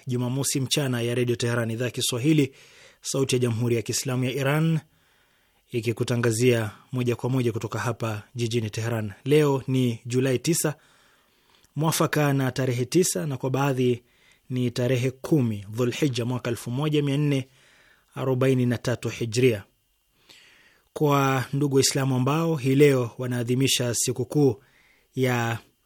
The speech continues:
Idul Adha au Idul Hajj, tunakunyosheeni mkono wa kheri,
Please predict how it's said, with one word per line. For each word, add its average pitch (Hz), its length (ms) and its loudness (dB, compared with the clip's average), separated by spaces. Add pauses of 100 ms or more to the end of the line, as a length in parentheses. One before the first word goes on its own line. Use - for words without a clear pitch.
(120)
Idul 123 360 2
Adha 165 520 -4 (200)
au 131 220 -2
Idul 123 240 0
Hajj, 139 280 -2 (960)
tunakunyosheeni 120 1400 0
mkono 117 500 -4 (120)
wa 117 80 -8
kheri, 127 420 -2